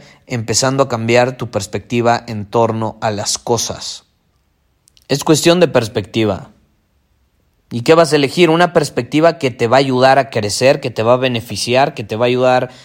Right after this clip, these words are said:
o te va a acercar a cumplir tus objetivos? ¿O vas a elegir una perspectiva que te va a perjudicar, que te va a paralizar, que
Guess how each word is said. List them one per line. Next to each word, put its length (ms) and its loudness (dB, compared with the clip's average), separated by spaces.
o 100 -10
te 80 -6
va 120 -2
a 0 -
acercar 580 0
a 60 -6
cumplir 420 -6
tus 160 -8
objetivos? 720 -2
¿O 320 4
vas 180 2
a 40 -2
elegir 220 -2
una 200 0
perspectiva 580 -2
que 120 -8
te 140 -4
va 100 4
a 80 0
perjudicar, 600 0
que 120 -8
te 100 -8
va 120 2
a 80 -2
paralizar, 720 2
que 280 0